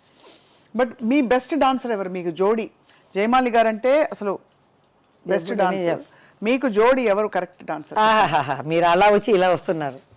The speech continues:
Speaker 1: ఆ, లేదు, లేదు, సీరియస్గా. ఇది అంటే అది ఆ
Speaker 2: సీరియస్గా
Speaker 1: టాపిక్
Speaker 2: ఆ రోజుల్లో ఎవరున్నారు? పెద్దయినా అందరూ ఆ టైంకి వచ్చేస్తారండి.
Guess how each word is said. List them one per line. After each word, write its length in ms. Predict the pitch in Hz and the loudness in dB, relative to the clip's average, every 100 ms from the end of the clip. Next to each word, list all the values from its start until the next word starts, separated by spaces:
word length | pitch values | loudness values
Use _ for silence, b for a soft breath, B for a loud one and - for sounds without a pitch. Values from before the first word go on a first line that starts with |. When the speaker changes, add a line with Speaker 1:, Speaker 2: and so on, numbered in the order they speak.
| _ 196 | _ -4
Speaker 1:
ఆ, 140 | 226 | -2
లేదు, 180 | 262 269 | 0 0
లేదు, 200 | 240 - | 0 -4
సీరియస్గా. 380 | 160 220 190 - | -6 -6 -6 -10
ఇది 160 | 180 175 | -8 -6
అంటే 200 | 190 220 | -2 -2
అది 240 | - 214 | 0 0
ఆ 60 | 208 | 0
Speaker 2:
సీరియస్గా 220 | 226 214 | 0 0
Speaker 1:
టాపిక్ 180 | 220 226 | 0 2
Speaker 2:
ఆ 200 | 190 190 | 2 2
రోజుల్లో 460 | 196 196 185 190 | 0 -2 -2 -2
ఎవరున్నారు? 800 | 180 170 170 156 147 139 135 147 - b b b b | 0 -2 -4 -6 -8 -8 -12 -16 -20 b b b b
పెద్దయినా 420 | 208 196 294 320 254 | -2 2 4 4 2
అందరూ 280 | 240 269 247 208 190 175 170 | 2 4 4 4 4 2 2
ఆ 120 | 170 | 2
టైంకి 400 | 202 208 247 220 | 2 0 2 0
వచ్చేస్తారండి. 720 | 185 185 - 151 135 135 131 | 0 -2 -4 -6 -6 -10 -14